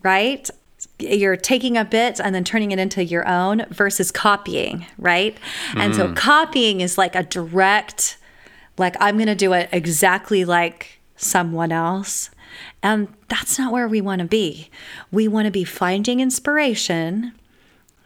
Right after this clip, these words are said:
Speaker 1: And I agree with you about the stealing part. <laughs> But it feels like you're robbing someone else. Um, but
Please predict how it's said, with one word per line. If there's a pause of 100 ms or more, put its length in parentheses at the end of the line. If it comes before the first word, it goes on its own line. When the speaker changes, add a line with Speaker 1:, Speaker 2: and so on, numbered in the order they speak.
(280)
Speaker 1:
And
I
agree
with
you
about
the
stealing
part. (100)
<laughs> (720)
But
it
feels
like
you're
robbing
someone
else. (420)
Um, (580)
but